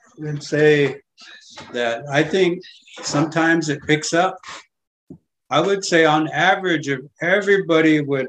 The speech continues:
would report it, there's probably two a week with, with some really, you know, and, and let me, let me clarify something, because some people think just 'cause they accidentally saw one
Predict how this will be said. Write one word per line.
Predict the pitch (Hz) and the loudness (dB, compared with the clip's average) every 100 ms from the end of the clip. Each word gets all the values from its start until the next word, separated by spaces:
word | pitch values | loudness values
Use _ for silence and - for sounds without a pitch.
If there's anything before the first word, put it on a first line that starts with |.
| - _ _ _ | -10 _ _ _
would | 135 131 | -10 -4
report | 120 - 160 190 190 143 | -4 0 4 6 6 4
it, | 127 120 123 _ - - _ - - - - _ | 2 -2 -4 _ -20 -20 _ -20 -20 -20 -20 _
there's | 127 127 - | -4 -4 0
probably | 151 156 160 143 | 2 6 6 4
two | - 165 165 | 2 4 4
a | 139 | 4
week | 165 190 - - - - _ _ - 1077 - - - - - - - - 123 | 2 0 -8 -20 -20 -20 _ _ -18 -18 -20 -20 -20 -20 -18 -18 -18 -14 -2
with, | 135 143 - 135 | -2 -2 -6 0
with | 156 175 | 0 2
some | - 147 123 127 | 0 0 -2 -2
really, | 160 180 175 156 135 117 - - _ - - - _ - | -2 0 2 4 2 -2 -8 -20 _ -20 -20 -20 _ -8
you | 131 | -4
know, | 139 131 131 139 - - - - - - 139 | -2 -4 -8 -14 -20 -20 -20 -20 -20 -12 -4
and, | 135 | -2
and | 135 139 131 | 2 2 2
let | 151 | 2
me, | 202 180 | 4 4
let | 147 156 | 4 2
me | 185 185 | 4 2
clarify | - 151 190 190 151 127 | 2 4 4 4 2 0
something, | - 143 - 139 131 123 | -2 -4 -4 -4 -4 -6
because | 120 139 127 120 - - _ _ _ _ _ | -6 0 0 -2 -8 -20 _ _ _ _ _
some | - 160 160 | -2 0 2
people | 185 196 196 185 | 0 0 0 0
think | 180 185 170 156 143 | 2 2 2 -4 -2
just | 156 - | -2 0
'cause | 170 170 156 | 0 0 0
they | 151 139 | 0 0
accidentally | 135 156 160 165 165 170 156 147 135 | 0 -2 -2 0 0 0 -2 -2 -2
saw | - - 143 190 | -6 -2 2 2
one | 156 131 123 120 | 2 -2 -6 -10